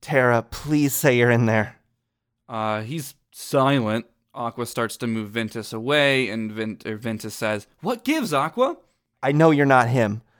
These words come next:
Speaker 1: Now let our friend go."
Speaker 2: Uh, Terra, but with that, you know, that, that hint of Terranort voice says, "Hmm."
Speaker 1: Uh, and then his hair goes white, and his eyes turn yellow, and Mickey says,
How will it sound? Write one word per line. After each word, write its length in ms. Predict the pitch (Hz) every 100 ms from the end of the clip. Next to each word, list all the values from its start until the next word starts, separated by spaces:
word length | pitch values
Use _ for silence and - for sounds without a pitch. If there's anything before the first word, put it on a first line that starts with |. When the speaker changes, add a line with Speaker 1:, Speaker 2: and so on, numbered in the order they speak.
| _
Speaker 1:
Now 180 | 127 147
let 180 | 156 175
our 80 | 185
friend 340 | - 165 147
go." 400 | 151 139 113 92 - _ _ _ _ _ _ -
Speaker 2:
Uh, 640 | 117 110 107 104 104 101 - _ _ _
Terra, 400 | _ 160 151 135
but 140 | 117 120
with 200 | 131 -
that, 260 | 123 113 107
you 120 | 123
know, 200 | 110 107
that, 280 | 107 104 - _ _
that 160 | 117 117
hint 240 | 143 123
of 120 | 107
Terranort 500 | - 151 120 107 104
voice 300 | 110 110 107
says, 240 | - 107 - -
"Hmm." 240 | 147 127 - _ _ _ _ _ _ _ _ -
Speaker 1:
Uh, 200 | 110 107
and 140 | 110
then 200 | 127 143
his 160 | 143 123
hair 260 | 160 127
goes 260 | 120 117 113
white, 360 | 113 117 113 - _ _ _ _ _
and 600 | 107 104 104 104 104 110 -
his 220 | 117 110 -
eyes 460 | 110 110 107 104 -
turn 300 | - 104 104
yellow, 520 | 104 107 101 104 127 _ _ _ _ -
and 200 | 113 110
Mickey 220 | 110 113
says, 440 | 107 123 110 110